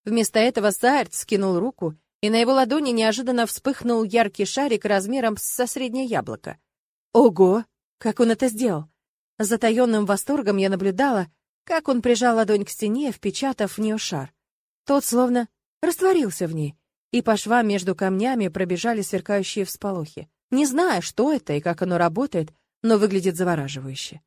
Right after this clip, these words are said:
Через пару секунд монолитная стена перед нами растворилась, как сахар в горячей воде. Я даже не поверила своим глазам, проморгалась, потрясла головой.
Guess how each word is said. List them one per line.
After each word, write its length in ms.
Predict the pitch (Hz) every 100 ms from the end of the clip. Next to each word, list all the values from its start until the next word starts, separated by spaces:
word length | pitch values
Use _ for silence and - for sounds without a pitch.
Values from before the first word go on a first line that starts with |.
| _ _ _ -
Через 280 | 277 269 -
пару 220 | 359 311
секунд 420 | - - 339 302
монолитная 560 | 240 240 240 277 233 220
стена 400 | - 233 302 240
перед 260 | 214 196
нами 260 | 220 254 208
растворилась, 760 | 196 - 196 254 277 156 151 _ -
как 200 | 302 311
сахар 360 | - 302 233
в 60 | 190
горячей 400 | 180 185 196 156
воде. 360 | 143 131 120 _ _ _ _ _ _
Я 140 | 202 190
даже 200 | 190 196
не 120 | 196
поверила 420 | 202 208 196 190
своим 280 | - 202 190
глазам, 460 | 185 180 233 226 - _ _
проморгалась, 680 | - 202 190 180 254 220 -
потрясла 440 | 175 175 160 175
головой. 420 | 165 160 143 127